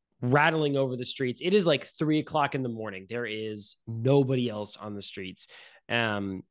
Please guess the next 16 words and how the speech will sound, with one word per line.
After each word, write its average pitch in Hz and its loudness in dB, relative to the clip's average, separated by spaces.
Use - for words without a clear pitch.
and 120 2
you 127 2
go 123 0
to 117 -8
the 107 -12
C 151 -6
ward, 123 -2
the 101 -12
seedy 143 -6
part 123 -2
of 120 -6
town 117 -4
where 117 -4
our 120 -2
story 120 -4
has 110 -2